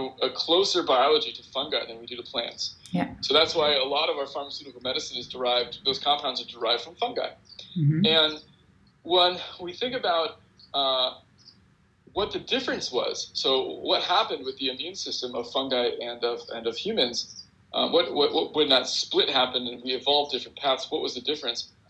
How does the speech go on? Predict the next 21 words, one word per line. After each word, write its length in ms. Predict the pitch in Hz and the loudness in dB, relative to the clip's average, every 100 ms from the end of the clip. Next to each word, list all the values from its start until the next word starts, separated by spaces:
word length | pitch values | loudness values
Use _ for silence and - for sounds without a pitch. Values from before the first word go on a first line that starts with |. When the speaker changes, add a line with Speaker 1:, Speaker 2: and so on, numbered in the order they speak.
| - - _ | -20 -20 _
Speaker 1:
Mainly 400 | 139 160 208 185 | 0 2 2 0
with 160 | 156 139 | -2 -2
humans, 380 | 190 247 180 143 | 0 0 0 0
we 80 | 143 | -2
evolved 360 | 127 156 151 | 4 4 4
these 280 | 143 135 - - - | 0 -2 -4 -10 0
much 220 | 180 185 | 2 4
stronger 960 | - - - 143 143 151 151 127 123 - _ _ - | 2 0 -2 2 4 4 2 -2 -2 -10 _ _ -12
cellular 800 | - - 160 151 156 127 123 120 - - - | -8 0 4 4 2 -2 -4 -8 -16 -16 -6
type 220 | - - | -4 -2
structures 720 | - - 170 170 135 120 - - | -4 -2 -2 -2 -4 -4 -4 -4
for 220 | - - | -6 -6
our, 260 | - 117 107 | -4 -4 -4
uh, 180 | - - | -4 -6
immune 260 | 135 185 | -8 -6
system. 360 | - - - - | -6 -6 -6 -2
So 140 | 143 | 2
it's 120 | 135 | 2
very 200 | 160 156 | 2 0
difficult 580 | - 143 185 156 113 107 | 2 2 2 2 2 2
for, 360 | - 113 110 | 0 2 0